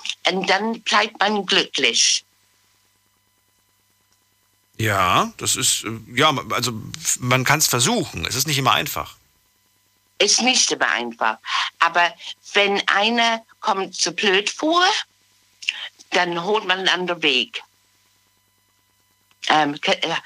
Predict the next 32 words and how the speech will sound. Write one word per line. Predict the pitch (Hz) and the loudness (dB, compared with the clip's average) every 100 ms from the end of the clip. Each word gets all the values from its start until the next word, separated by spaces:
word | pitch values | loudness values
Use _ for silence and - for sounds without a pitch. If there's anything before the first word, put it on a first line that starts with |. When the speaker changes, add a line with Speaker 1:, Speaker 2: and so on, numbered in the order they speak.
| - | -6
Speaker 1:
hab | 180 | 0
ich | 196 | 2
da | 180 | 2
richtig, | 180 - - 202 - - - - - | 0 0 2 0 -4 -14 -20 -12 0
ähm, | 160 170 - _ - | 0 0 -8 _ -2
you | 208 | 2
take | 254 254 240 | 2 2 0
another | 214 202 202 | 0 0 0
way | 190 170 160 - _ _ _ - | 0 0 -2 -6 _ _ _ -6
if | 113 | -2
Speaker 2:
Mm-hmm. | |
Speaker 1:
somebody's | 147 175 170 175 | 0 0 -2 -4
been | - 170 175 | -2 0 2
horrible | 151 147 135 | 0 -2 -4
to | - 147 | -2 -2
you. | 123 - _ _ _ - | -2 -6 _ _ _ -6
Speaker 2:
Mm-hmm. | 107 139 185 - _ _ _ _ _ _ _ _ _ _ _ _ _ - | -4 -4 -8 -20 _ _ _ _ _ _ _ _ _ _ _ _ _ -2
Speaker 1:
Ähm, | 156 147 147 143 - - _ _ | 2 2 0 -6 -12 -20 _ _
do | - | 2
you | |
understand | 202 202 - 196 | 4 2 2 0
what | 202 | -2
I | |
mean? | 202 220 240 269 _ _ _ _ _ _ _ _ - | 0 0 -2 -4 _ _ _ _ _ _ _ _ -4
Äh, | - 190 - | -2 -2 -4
wiss-, | 185 214 - - - | -2 0 -2 -4 -8
verstehen | - - 226 233 233 | -4 0 4 4 2
Sie, | 226 | 0
was | 220 202 | 0 2
ich | - | 2
meine? | 202 220 | 2 2
Speaker 2:
Ja, | 226 262 | 2 0